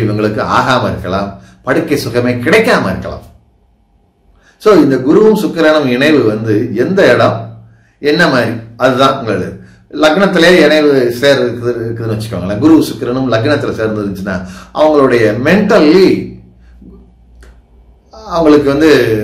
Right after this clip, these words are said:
மனைவியால பிரச்சனை, இல்லாட்டி குழந்தைகளால் பிரச்சனை, ஏதோ ஒண்ணு,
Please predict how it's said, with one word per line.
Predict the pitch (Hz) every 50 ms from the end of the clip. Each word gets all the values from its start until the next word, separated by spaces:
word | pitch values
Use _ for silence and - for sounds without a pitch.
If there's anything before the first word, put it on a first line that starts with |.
| 110 110
மனைவியால | 120 123 135 139 139 139 139 135 135 135
பிரச்சனை, | 139 135 - - 143 143
இல்லாட்டி | 135 123 113 -
குழந்தைகளால் | - 113 120 131 139 139 135 135 131 131 131 131 127 127
பிரச்சனை, | 127 120 - 131 131 131 135 135 160 214
ஏதோ | 220 508 269 226 185 151
ஒண்ணு, | 139 135